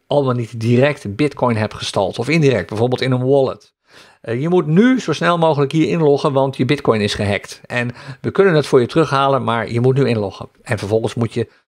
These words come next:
de private key van je wallet opgeven, de privésleutel of de woorden opgeven. Niet intrappen, angst. Dan de derde.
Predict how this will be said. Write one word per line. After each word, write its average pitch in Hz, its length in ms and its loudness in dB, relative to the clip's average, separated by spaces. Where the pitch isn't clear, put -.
de 110 420 -4
private 131 400 -2
key 151 280 0
van 123 200 -2
je 117 160 0
wallet 127 320 2
opgeven, 101 500 -4
de 101 80 -2
privésleutel 107 920 0
of - 280 -4
de 127 100 -2
woorden 147 440 2
opgeven. - 580 -6
Niet 123 380 0
intrappen, 107 560 -2
angst. - 460 -6
Dan 131 180 -6
de 151 100 -2
derde. 151 440 2